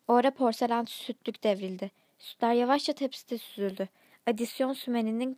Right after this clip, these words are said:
kenarından geçti. Geldi korkuluksuz tepsinin sonuna. İp ince akan çeşmeler gibi halıya inmeye başladı beyaz beyaz. Ben onlara bakıyorum, onlar bana. Donup kalmışız. Adamın eli hala kadının sarı saçlarında.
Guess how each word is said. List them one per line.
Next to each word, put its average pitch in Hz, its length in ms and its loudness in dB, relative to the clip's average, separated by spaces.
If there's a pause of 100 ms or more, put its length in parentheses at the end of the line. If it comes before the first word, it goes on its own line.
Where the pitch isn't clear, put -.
(140)
kenarından 220 600 -2
geçti. 202 400 -6 (460)
Geldi 233 300 8
korkuluksuz 226 680 -2
tepsinin 214 460 -4
sonuna. 196 440 -6 (440)
İp 269 180 -6
ince 254 240 0
akan 247 340 -6
çeşmeler 233 500 -6
gibi 233 260 -10
halıya 226 320 -6
inmeye 214 340 -4
başladı 202 380 -8
beyaz 202 340 -6
beyaz. 196 300 -12 (880)
Ben 277 120 4
onlara 294 380 2
bakıyorum, 208 440 -2
onlar 214 340 -2
bana. 208 260 -4 (200)
Donup 214 240 -4
kalmışız. 208 540 -8 (360)
Adamın 240 300 -2
eli 233 160 -2
hala 233 340 -2
kadının 220 340 -6
sarı 226 240 -8
saçlarında. 190 680 -8